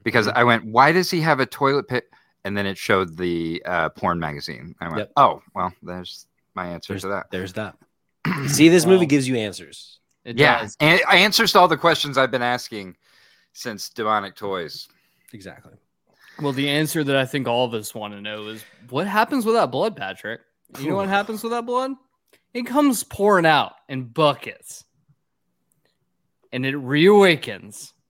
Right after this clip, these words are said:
Speaker 3: Patrick's favorite toys since the Ass Blasters twenty seventeen series of nothing too big for this booty line of sexual devices.
Speaker 2: I, look, it, twenty sixteen was a down year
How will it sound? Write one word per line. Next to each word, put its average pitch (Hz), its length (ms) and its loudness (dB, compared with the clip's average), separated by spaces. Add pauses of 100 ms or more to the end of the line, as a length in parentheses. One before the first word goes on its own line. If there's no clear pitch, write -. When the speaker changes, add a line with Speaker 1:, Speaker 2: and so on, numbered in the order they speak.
(160)
Speaker 3:
Patrick's 127 600 -2 (180)
favorite 131 480 -2
toys 123 440 0
since 123 200 -6
the 123 260 -8
Ass 143 280 2
Blasters 139 680 -2 (120)
twenty 151 300 -2
seventeen 143 640 -4
series 135 520 0
of 110 160 -10 (480)
nothing 175 540 4
too 196 220 6
big 175 280 4
for 160 160 2
this 156 280 2
booty 151 600 4
line 113 340 -6
of 92 160 -16
sexual 107 600 -10
devices. 95 720 -12
Speaker 2:
I, 135 320 -2
look, 120 320 -4
it, 127 240 -8
twenty 156 280 0
sixteen 139 500 -2
was 127 140 0
a 120 80 -6
down 123 320 -6
year 110 400 -12